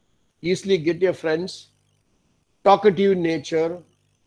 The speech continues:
disturbing others, restlessness, right? This kind of qualities. For example, an introverted person married an extroverted person, then very difficult adjustment in the family.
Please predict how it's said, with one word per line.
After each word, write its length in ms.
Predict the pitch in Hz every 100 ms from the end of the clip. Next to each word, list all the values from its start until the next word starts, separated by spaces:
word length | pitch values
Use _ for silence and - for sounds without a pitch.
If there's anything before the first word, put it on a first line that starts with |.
| _ _ _ 165
disturbing 640 | 180 - 202 180 196 180
others, 680 | 156 151 165 165 156 - - _ _ _ _ _ _ _ _ _ _ _ _
restlessness, 960 | 147 160 165 190 175 - 156 151 151 - _ _ _ _ _ _ _
right? 340 | 139 165 269 - _ _ _ -
This 160 | 254
kind 200 | - 170
of 100 | 147
qualities. 560 | 139 120 101 101 87 _ _ _ _ _ _
For 100 | 180
example, 720 | 175 143 185 190 185 156 123 - _ _ _ _ _
an 140 | 165
introverted 760 | 175 185 208 226 220 208 202 185
person 420 | 175 175 196 175
married 380 | 156 170 185 185
an 160 | 165 -
extroverted 640 | 156 - 180 170 151 156 135
person, 480 | 139 127 143 120
then 140 | 147 196
very 160 | 196
difficult 440 | 185 190 196 170 147
adjustment 480 | 135 139 151 160 147
in 80 |
the 100 | 139
family. 420 | 131 127 120 113